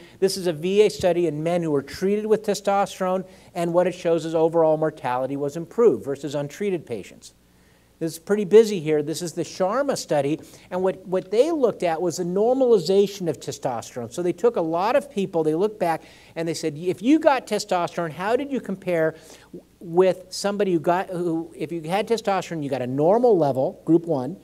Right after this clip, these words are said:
If you got testosterone, but you never got to normal level, group two, versus if you were group three, which is no testosterone at all."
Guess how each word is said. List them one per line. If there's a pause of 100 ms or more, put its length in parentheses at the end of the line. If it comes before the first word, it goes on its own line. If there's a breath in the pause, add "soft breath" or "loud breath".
(260 loud breath)
If
you
got
testosterone, (160 loud breath)
but
you
never
got
to
normal
level,
group
two, (240 loud breath)
versus
if
you
were
group
three,
which
is
no
testosterone
at
all."